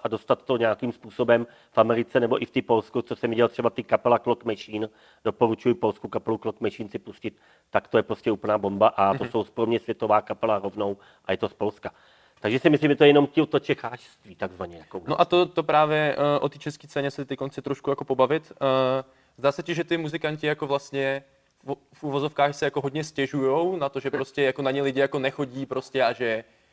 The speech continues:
Speaker 2: klubová scéna stojí prostě za prd a je to prostě všechno špatný, takový to vždycky, co si u piva prostě nadávají na to. Ale vlastně je to reálně tím, že třeba oni hudebně na tom nejsou prostě tak dobře, aby
Speaker 1: Ano.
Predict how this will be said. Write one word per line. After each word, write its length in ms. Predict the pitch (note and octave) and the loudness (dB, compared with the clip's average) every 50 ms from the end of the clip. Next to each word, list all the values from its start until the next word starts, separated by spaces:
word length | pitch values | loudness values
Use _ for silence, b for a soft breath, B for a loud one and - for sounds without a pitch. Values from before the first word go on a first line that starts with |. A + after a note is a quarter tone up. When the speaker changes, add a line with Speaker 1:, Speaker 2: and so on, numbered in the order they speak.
| _ _ | _ _
Speaker 2:
klubová 420 | _ - D3 C3 C#3 C3 B2+ B2+ B2+ | _ -4 0 0 2 4 4 4 4
scéna 340 | - - C3+ B2+ B2+ B2+ | 2 0 -2 0 0 -2
stojí 280 | B2 - - B2 A#2+ A#2 | -2 -2 -4 -4 -4 -4
prostě 280 | G#2 - A2+ - C3 A#2+ | -6 -10 -10 -10 -8 -8
za 100 | A2 G#2+ | -8 -8
prd 340 | - - B2 A#2+ A#2 - | -8 -6 -6 -6 -4 -2
a 80 | B2+ A2 | -2 -2
je 60 | A2+ | -2
to 140 | - - A#2 | -4 -6 -8
prostě 360 | G#2 - - A2+ - - B2 | -10 -10 -12 -14 -8 -8 -8
všechno 280 | A#2+ - A#2 - - B2 | -8 -8 -14 -14 -12 -14
špatný, 380 | - - - A#2 - - B2+ B2 | -8 -4 -4 -4 -4 -4 -6 -6
takový 260 | B2+ A#2+ - A#2+ A#2 | -6 -6 -6 -10 -12
to 100 | - A#2+ | -10 -8
vždycky, 380 | A2+ B2 - - - B2 B2 A#2 | -8 -8 -8 -8 -6 -6 -6 -8
co 120 | - B2+ | -8 -10
si 120 | - C#3 | -12 -12
u 60 | - - | -12 -6
piva 260 | - C3 A#2+ A#2 A#2+ | -6 -4 -4 -4 -4
prostě 280 | - A#2+ B2 - - | -6 -8 -8 -8 -6
nadávají 380 | B2 A#2 A2+ A#2+ A#2+ A2+ B2+ B2 | -6 -2 2 2 2 2 2 -2
na 100 | A#2+ A#2+ | -2 -4
to. 220 | - - B2 C3+ b b b b b b b b b b _ _ | -2 0 -2 -2 b b b b b b b b b b _ _
Ale 420 | - C3 C#3 C3+ C3+ C#3 C3+ C3 A2+ - | 4 4 6 6 6 4 4 2 0 -2
vlastně 360 | B2 A#2+ C3+ C3+ - - C#3+ | -2 -2 -2 -2 0 -4 -4
je 40 | C#3 | -4
to 120 | - D3 | 0 2
reálně 300 | C#3 C#3 C3+ C3+ C3+ C#3 | 4 6 6 4 4 0
tím, 200 | C3+ - C#3 C3+ | -4 -6 -8 -6
že 100 | B2 C3+ | -6 -6
třeba 220 | C3+ - - C3+ C3 | -6 -2 0 0 0
oni 140 | C3 C3+ C3 | 0 -2 -4
hudebně 360 | B2 C#3 B2+ B2+ B2+ C3 C3 | -4 -2 -2 -2 -2 -2 -4
na 80 | B2+ | -4
tom 140 | B2+ - C3 | -4 -4 -6
nejsou 260 | B2+ B2 B2+ - C3 | -6 -6 -4 -6 -8
prostě 240 | A#2 - - - C3+ | -8 -8 -10 -8 -6
tak 120 | - B2+ B2 | -6 -4 -6
dobře, 260 | B2 A#2+ A#2 - B2 | -6 -8 -6 -4 -4
aby 140 | B2 A2+ G#2 | 0 2 2
Speaker 1:
Ano. 300 | G#2 A2+ A#2 A#2 - | 2 2 2 0 -4